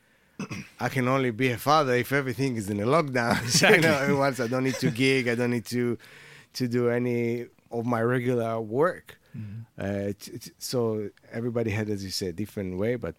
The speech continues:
Speaker 1: it's, I don't know if I, to say that I felt that, uh, it was over as a career, but it, I had a moment that I felt like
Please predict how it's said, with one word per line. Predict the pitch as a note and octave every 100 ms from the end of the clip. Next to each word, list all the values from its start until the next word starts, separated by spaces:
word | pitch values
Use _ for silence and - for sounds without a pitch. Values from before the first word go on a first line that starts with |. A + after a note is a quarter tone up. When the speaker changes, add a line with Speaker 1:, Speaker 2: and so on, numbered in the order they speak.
| _ -
Speaker 1:
it's, | G3 - - - _ _ _ _ - _ _ _ _ _ -
I | A2+
don't | C3
know | D3
if | C3+ A#2+
I, | B2
to | A2
say | - C3 B2 A#2+ A#2 G#2+ - _ _ _ _ _
that | - G2
I | G2+
felt | - A2 G2+
that, | F#2+ - - - -
uh, | F#2 F2+ F2
it | E2+
was | E2+ G2+
over | F#2+ F2+ F#2 F2
as | E2+ F2
a |
career, | - E2+ F#2 A2+ C#3
but | F#2+ F2
it, | G2+ - G2 -
I |
had | G2+ A2
a | G2+
moment | F#2+ G#2 C3 C#3
that | G2+ -
I |
felt | F2 G#2
like | F#2+ F#2+